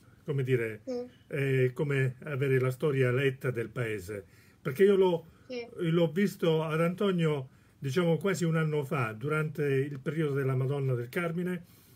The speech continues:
Speaker 1: e lui era insieme a quell'insegnante che ha detto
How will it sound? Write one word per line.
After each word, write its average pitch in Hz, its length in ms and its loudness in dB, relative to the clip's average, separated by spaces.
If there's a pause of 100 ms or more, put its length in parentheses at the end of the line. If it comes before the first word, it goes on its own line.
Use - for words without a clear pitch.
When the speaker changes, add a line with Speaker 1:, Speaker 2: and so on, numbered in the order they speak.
(140)
Speaker 1:
e 156 80 -8
lui 165 180 4
era 143 400 2 (220)
insieme 143 540 0
a 131 80 4
quell'insegnante 139 720 -4
che 127 80 -2
ha 117 40 -2
detto 127 540 -2